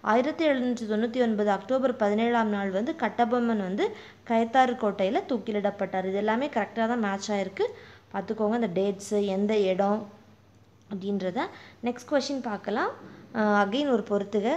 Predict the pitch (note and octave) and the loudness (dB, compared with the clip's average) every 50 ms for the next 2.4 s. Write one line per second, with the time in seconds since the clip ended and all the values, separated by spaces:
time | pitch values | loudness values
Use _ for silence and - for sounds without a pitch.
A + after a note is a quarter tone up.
0 | E4+ - - - - - - C#4+ C4 D4+ D4+ D#4 D#4+ D4+ C#4 C#4 C4 C4 B3+ A#3+ | -2 -6 -12 -20 -10 -4 0 4 6 6 6 6 4 2 4 2 2 2 0 -2
1 | - A#3+ G#3+ G#3 G#3+ A3+ A#3+ A#3 A3 G#3 G3+ G3+ A3 A3+ A3 A#3 G3 G3 G3 G3+ | -2 0 0 2 2 2 2 2 2 2 2 2 0 0 0 -2 0 0 0 0
2 | G3 F#3 E3+ F3+ F#3+ A3 D#4+ | -2 -2 -2 -4 -2 -2 -2